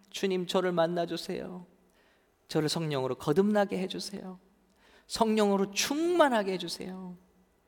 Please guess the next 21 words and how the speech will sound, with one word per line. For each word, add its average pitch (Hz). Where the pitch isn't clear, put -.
이런 151
결단들이 143
꼭 -
세워지시기를 147
예수님의 131
이름으로 120
축원합니다. -
어젯밤에도 139
기도했습니다. 147
오늘 165
아침에도 165
기도했습니다. -
오늘 196
이 180
설교 185
후에 -
"주님, -
한 359
사람이라도 349
성령을 190
만나는 120